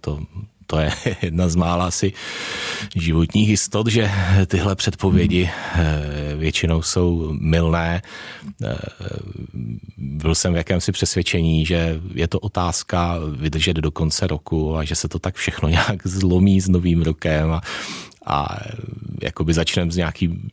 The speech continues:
čistým listem, <laughs> znovu psát, eh, úspěšnou historii hypotečních úvěrů. Asi to ten konec roku nebude, už, už se mi to jako nezdá, že je listopad a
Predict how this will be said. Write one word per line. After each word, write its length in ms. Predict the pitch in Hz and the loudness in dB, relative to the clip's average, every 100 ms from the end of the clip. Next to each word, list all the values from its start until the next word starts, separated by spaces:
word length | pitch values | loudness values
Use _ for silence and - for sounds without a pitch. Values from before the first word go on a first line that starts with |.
| - | 0
čistým 420 | - - 98 98 | 2 2 4 4
listem, 600 | 98 - - 104 104 101 - | 4 0 -2 -2 0 2 2
<laughs> 80 | |
znovu 360 | 127 110 95 101 | 0 2 4 4
psát, 500 | - - 90 98 - | 2 0 0 -2 -4
eh, 80 | 90 92 95 95 101 - 92 - | -4 -4 -6 -6 -6 -6 -6 -8
úspěšnou 580 | - 87 90 - 87 101 | -6 -2 -2 0 0 2
historii 440 | 85 - - 85 85 | 2 0 0 4 4
hypotečních 540 | 80 85 85 - 87 | 2 0 -2 0 0
úvěrů. 460 | 87 82 82 78 80 - - - - - _ | 2 2 4 4 2 -2 -12 -14 -18 -20 _
Asi 720 | - 73 - - 82 82 80 82 85 - 92 - | -8 -6 -4 0 2 2 0 -4 -6 -8 -10 -6
to 120 | 78 | -2
ten 180 | 80 80 | 0 0
konec 300 | 87 80 78 | 2 0 0
roku 280 | 76 - 90 | -4 -2 0
nebude, 420 | 73 73 76 76 | 0 0 2 0
už, 180 | 73 - | -2 -4
už 140 | - | -4
se 120 | - | -2
mi 120 | 73 | -2
to 320 | 76 82 82 90 98 - | -2 -2 -2 -4 -6 -8
jako 220 | - 82 | -4 -2
nezdá, 420 | 71 71 80 76 | -2 0 0 0
že 120 | 71 76 | -2 -2
je 160 | 73 | -2
listopad 760 | 73 67 - 73 - 71 69 - | -4 -4 -4 -4 0 -2 -2 -4
a 240 | 69 95 | -6 -8